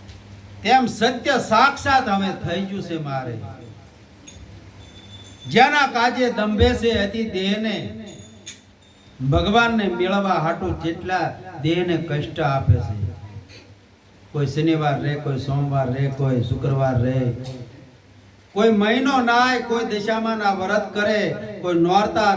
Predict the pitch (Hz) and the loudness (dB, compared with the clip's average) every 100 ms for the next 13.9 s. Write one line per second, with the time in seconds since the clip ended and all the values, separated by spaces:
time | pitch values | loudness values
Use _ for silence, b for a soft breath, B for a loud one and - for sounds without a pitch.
0 | 185 208 208 151 135 208 170 - - - | 2 0 0 -4 -8 -12 -14 -18 -20 -20
1 | _ _ _ _ _ _ - - - - | _ _ _ _ _ _ -20 -20 -20 -20
2 | - 165 160 139 151 143 - 151 185 190 | -20 -8 -6 0 0 0 0 0 0 -4
3 | 170 165 160 131 127 135 156 156 151 135 | -2 0 2 2 2 2 2 2 0 0
4 | 131 143 151 151 139 139 139 147 139 110 | 0 0 0 0 -2 -2 -2 -2 -4 -8
5 | 147 147 - - - - - - - - | -12 -14 -18 -20 -20 -20 -20 -20 -20 -20
6 | - - 170 180 165 - 175 190 226 226 | -20 -14 -6 -2 -2 0 -2 0 0 2
7 | 185 160 170 190 196 175 175 170 156 175 | 4 4 2 2 2 0 -4 -4 -4 -2
8 | 147 117 - 160 180 208 208 170 - 180 | -2 -4 -10 -10 -4 -4 0 2 6 6
9 | 190 190 156 160 180 185 175 160 175 180 | 6 0 -2 -4 -4 -4 -2 -2 -2 -2
10 | 180 170 160 117 170 165 - - - - | -2 -2 -4 -6 -10 -12 -16 -18 -20 -20
11 | - - - - - - - - - - | -20 -20 -20 -20 -20 -20 -20 -20 -18 -2
12 | 123 143 160 147 131 131 143 139 - - | 0 2 2 2 0 0 0 4 4 4
13 | 131 139 135 123 117 123 131 127 | 2 -2 -2 -2 -4 -6 -6 -6